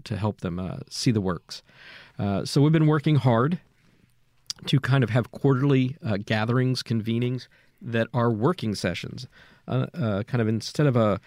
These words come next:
a conference where you hear someone talk, where we actually, uh, in advance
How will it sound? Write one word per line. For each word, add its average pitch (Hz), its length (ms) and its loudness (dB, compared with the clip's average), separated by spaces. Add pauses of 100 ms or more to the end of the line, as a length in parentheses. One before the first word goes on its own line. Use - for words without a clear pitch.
(280)
a 101 80 -2
conference 127 680 -2
where 113 80 2
you 104 80 2
hear 110 140 0
someone 107 240 -2
talk, 127 280 0 (120)
where 110 140 0
we 110 160 0
actually, 110 440 -2 (380)
uh, 90 160 -6 (160)
in 135 100 4
advance 113 720 0